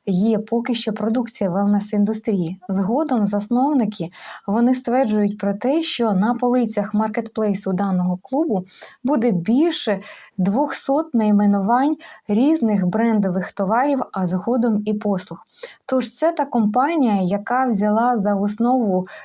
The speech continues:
ведення бізнесу клубну модель. І люди дійсно об'єднуються за цінностями і інтересами. І з часом, ви знаєте, про цю компанію буде дійсно знати увесь світ.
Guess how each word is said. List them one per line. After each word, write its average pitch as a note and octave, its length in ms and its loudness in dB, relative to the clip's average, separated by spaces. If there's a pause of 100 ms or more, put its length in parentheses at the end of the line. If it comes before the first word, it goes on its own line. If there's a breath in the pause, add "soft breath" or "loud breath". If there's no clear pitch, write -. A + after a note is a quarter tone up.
(120)
ведення G3 580 2
бізнесу F#3 760 0 (320 loud breath)
клубну A3+ 420 2
модель. G#3+ 480 2 (420 loud breath)
І A#3 480 4
люди G#3+ 640 2
дійсно A3+ 680 0
об'єднуються G#3 800 0
за F#3+ 140 0
цінностями G#3 840 0
і G#3+ 80 -2
інтересами. G#3+ 880 0 (560 loud breath)
І A#3 260 4
з A3 160 -4
часом, B3+ 640 0
ви G3 120 0
знаєте, B3+ 460 0
про A3+ 180 -2
цю D#4 220 -2
компанію G3 640 0
буде B3+ 320 0
дійсно A3 500 0
знати G#3 420 0
увесь G3+ 380 0
світ. - 340 -6